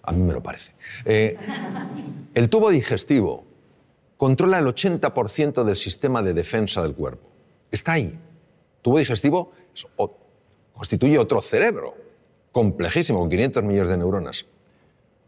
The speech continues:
Cuando una persona está súper tensa, cuando una persona está llena de ansiedad, empieza a producirse el paso de sustancias feas quiero decir, nocivas,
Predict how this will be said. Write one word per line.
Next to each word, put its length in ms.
Cuando 240
una 160
persona 380
está 240
súper 400
tensa, 420
cuando 160
una 80
persona 240
está 160
llena 260
de 100
ansiedad, 520
empieza 360
a 60
producirse 840
el 200
paso 320
de 100
sustancias 840
feas 800
quiero 160
decir, 240
nocivas, 600